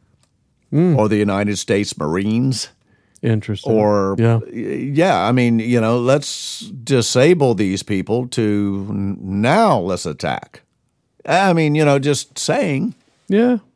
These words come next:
Speaker 1: Yeah.
Speaker 2: Uh, it,
Speaker 1: Could, could,
Speaker 2: you know,
Speaker 1: yeah.
Speaker 2: when you see these things, you, you can't help think there's always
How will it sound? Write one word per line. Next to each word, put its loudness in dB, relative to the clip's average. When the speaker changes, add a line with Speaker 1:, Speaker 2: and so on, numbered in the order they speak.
Speaker 1:
Yeah. -4
Speaker 2:
Uh, -2
it, -4
Speaker 1:
Could, 0
could, -2
Speaker 2:
you 2
know, 2
Speaker 1:
yeah. 0
Speaker 2:
when 4
you 4
see 0
these -2
things, 0
you, -2
you -2
can't 2
help 0
think 0
there's -4
always 2